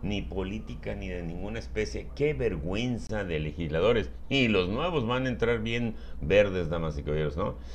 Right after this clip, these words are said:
Aumentan retiros en las afores a, a ocho mil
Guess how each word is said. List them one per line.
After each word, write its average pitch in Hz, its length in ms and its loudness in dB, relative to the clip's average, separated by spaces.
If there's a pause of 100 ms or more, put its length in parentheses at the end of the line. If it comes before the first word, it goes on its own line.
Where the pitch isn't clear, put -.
(1200)
Aumentan 123 720 6
retiros 113 580 2
en 101 140 2
las 85 180 4
afores 117 640 2 (300)
a, 67 220 -2
a 82 200 6
ocho 120 460 8
mil 123 480 0